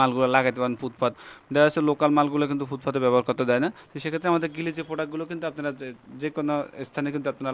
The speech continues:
লাগাইতে পারবেন। যাই হোক সবাই ভালো থাকবেন, পরবর্তী কোনো ভিডিওতে দেখা হবে।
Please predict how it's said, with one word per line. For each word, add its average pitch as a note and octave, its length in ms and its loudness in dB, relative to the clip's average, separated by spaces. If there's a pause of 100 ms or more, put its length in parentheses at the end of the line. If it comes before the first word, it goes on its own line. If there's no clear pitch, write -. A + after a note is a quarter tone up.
লাগাইতে C3+ 340 2
পারবেন। G#2+ 220 -8 (280)
যাই D#3 100 2
হোক D#3 120 0
সবাই E3+ 200 2
ভালো C#3 120 2 (100)
থাকবেন, D#3+ 300 -2
পরবর্তী C#3+ 340 0
কোনো C3+ 100 -4 (100)
ভিডিওতে C#3 340 -4
দেখা B2 220 -4
হবে। C3 140 -2